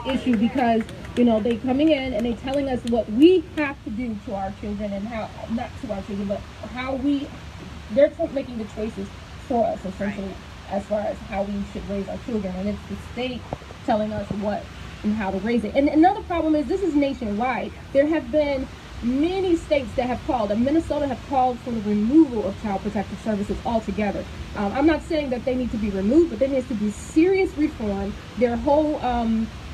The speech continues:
code, um, they have a, a law of how they should, should act. That needs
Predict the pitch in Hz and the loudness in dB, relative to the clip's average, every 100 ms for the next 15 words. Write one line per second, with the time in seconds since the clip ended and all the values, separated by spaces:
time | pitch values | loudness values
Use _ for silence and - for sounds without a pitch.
0 | - 294 285 208 196 - 220 208 208 196 | 0 4 4 4 0 -2 0 0 0 -2
1 | 233 262 247 226 214 220 220 247 202 220 | -2 0 0 -2 -2 0 0 2 0 0
2 | 220 220 - 208 - - - 202 202 240 | 0 0 0 -2 -4 -8 -4 -4 -2 -4
3 | 320 - - - - 269 302 311 | -4 -8 -14 -14 -2 2 4 4